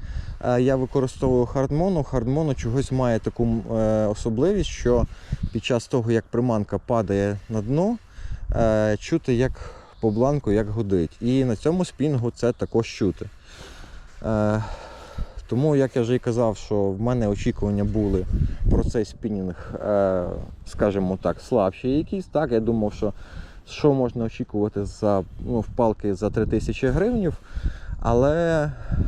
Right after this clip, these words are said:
е, ну, я здивований.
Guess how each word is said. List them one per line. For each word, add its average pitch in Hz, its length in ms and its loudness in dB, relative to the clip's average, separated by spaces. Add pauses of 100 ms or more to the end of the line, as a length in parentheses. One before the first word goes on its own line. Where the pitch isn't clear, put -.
(180)
е, 110 600 0 (680)
ну, 165 140 2
я 156 160 4
здивований. 151 800 2